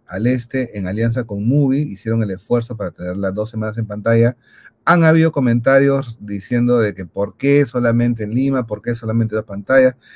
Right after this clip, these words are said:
por qué solamente en, en dos, este, salas, por qué solamente una cadena, por qué, por qué.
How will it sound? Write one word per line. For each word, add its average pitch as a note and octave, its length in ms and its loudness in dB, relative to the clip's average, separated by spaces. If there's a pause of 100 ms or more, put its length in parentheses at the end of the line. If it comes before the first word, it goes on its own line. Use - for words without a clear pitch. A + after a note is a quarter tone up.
(140)
por G#2 120 -6
qué A2+ 80 -2
solamente A2+ 680 2
en, G#2 140 -8
en G#2 100 -6
dos, A#2 240 0
este, G2+ 320 -8
salas, B2 480 2
por - 180 -6
qué A2+ 80 -8
solamente G#2+ 360 -8
una G2+ 140 -10
cadena, A2+ 360 0
por F2+ 220 -12
qué, A#2 160 -4
por G2+ 240 -10
qué. - 240 -8